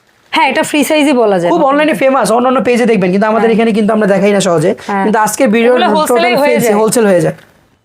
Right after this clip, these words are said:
Speaker 1: হ্যাঁ,
Speaker 2: কালার
Speaker 1: এগুলো
Speaker 2: কি
Speaker 1: ভাইয়ার
Speaker 2: সুন্দর।
Speaker 1: কাস্টমারই আলাদা। But আমার কথা হচ্ছে আমার খুচরো অডিয়েন্সরাও একটু দেখুক এই আইটেমগুলো। হুম।
Speaker 2: চেঞ্জ আছে কালার।
Speaker 1: হুম, কালার, হ্যাঁ, অবশ্যই চেঞ্জ আছে।
Speaker 2: সাতশো টাকা কিন্তু খুবই প্রিমিয়াম কোয়ালিটির একটি থং পেয়ে যাচ্ছেন।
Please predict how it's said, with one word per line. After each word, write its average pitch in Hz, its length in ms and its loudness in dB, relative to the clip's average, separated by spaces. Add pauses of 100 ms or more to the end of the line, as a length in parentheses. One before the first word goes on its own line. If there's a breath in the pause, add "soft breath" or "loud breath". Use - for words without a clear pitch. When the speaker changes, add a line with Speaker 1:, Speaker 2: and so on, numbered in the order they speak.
(160)
Speaker 1:
হ্যাঁ, 180 160 -6
Speaker 2:
কালার 180 240 0
Speaker 1:
এগুলো 269 140 2
Speaker 2:
কি 285 60 0
Speaker 1:
ভাইয়ার 285 340 0
Speaker 2:
সুন্দর। 220 200 2
Speaker 1:
কাস্টমারই 254 480 0
আলাদা। 175 400 -2 (640 soft breath)
But 226 100 -2
আমার 254 200 0
কথা 262 160 0
হচ্ছে 285 120 -2
আমার 254 220 0
খুচরো 262 320 -2
অডিয়েন্সরাও 254 440 0
একটু 262 180 -2
দেখুক 226 460 -2
এই 208 140 -2
আইটেমগুলো। 208 560 -2 (500)
হুম। 190 280 -2 (1900)
Speaker 2:
চেঞ্জ 220 260 2
আছে 185 180 0
কালার। 147 240 0
Speaker 1:
হুম, 226 160 0
কালার, 294 340 2
হ্যাঁ, 240 240 0
অবশ্যই 226 320 -4
চেঞ্জ 254 160 -2
আছে। 285 80 0
Speaker 2:
সাতশো 233 240 -2
টাকা 294 260 0
কিন্তু 277 320 -2
খুবই 285 340 -2
প্রিমিয়াম 285 460 0
কোয়ালিটির 277 380 0
একটি 220 140 -2
থং 233 280 0
পেয়ে 233 120 2
যাচ্ছেন। 175 380 -4